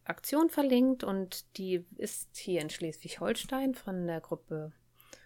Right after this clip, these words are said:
ova S H, ähm, betreut. Die betreuen Frauen mit Eierstockkrebs, die gerade in Chemotherapie sind und, ähm, haben gefragt, ob man grüne Socken stricken würde,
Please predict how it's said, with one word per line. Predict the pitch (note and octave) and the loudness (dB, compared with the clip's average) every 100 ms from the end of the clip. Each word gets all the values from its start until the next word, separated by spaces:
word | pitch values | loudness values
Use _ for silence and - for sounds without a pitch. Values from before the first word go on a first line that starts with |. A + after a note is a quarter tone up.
| - - - | 2 4 6
ova | D#3+ D3 D3 D3 | 2 -2 -4 -6
S | - - | -6 -6
H, | F#3 G3+ B3+ D4+ - - - | -2 2 2 0 -4 -16 -6
ähm, | A3 A3 A3+ A3+ A3 _ _ - - - _ _ | -2 0 0 -2 -6 _ _ -20 -20 -20 _ _
betreut. | - A3+ - A3 G#3+ G#3+ - - - - - _ _ - | -6 -6 -4 -2 0 -4 -10 -20 -20 -20 -20 _ _ -4
Die | F3+ F3 | -2 0
betreuen | E3+ E3+ - E3 E3 | 0 -2 -4 -6 -6
Frauen | E3 - D#3 D#3 D3+ | -8 -10 -10 -10 -12
mit | D3+ - | -14 -12
Eierstockkrebs, | D#3+ F#3 A3 - A3 - - G3+ G3+ - | -8 -4 -4 -6 -8 -10 -4 -2 -2 -6
die | - E3 | -10 -12
gerade | - E3+ E3 D#3+ | -2 0 0 -2
in | - D#3+ D3+ D3 D3 | -6 -6 -8 -10 -10
Chemotherapie | - G3+ G#3+ A3+ - G#3+ G3+ - G3 F#3+ | -6 0 2 2 0 -4 -4 -4 -6 -4
sind | F#3+ F#3 F#3 F3+ - | -2 -2 -2 -4 -6
und, | - E3+ D#3+ D#3+ D#3+ - | -6 -4 -4 -6 -8 -6
ähm, | D#3+ D#3+ D#3 D#3+ _ - - - _ _ _ - | -6 -6 -6 -10 _ -20 -20 -20 _ _ _ -4
haben | F3+ E3+ E3+ | 0 2 2
gefragt, | E3+ - E3 D#3+ - - | 2 0 0 0 -2 -10
ob | - | -6
man | D#3 D3+ | -6 -4
grüne | - D#3+ D#3+ D3+ | -4 0 0 0
Socken | D3 - D3+ | -4 -6 -8
stricken | - - D#3 C#3+ C#3 | -8 -12 -10 -12 -10
würde, | C3 C3+ G#2+ G2 | -6 -6 -6 -8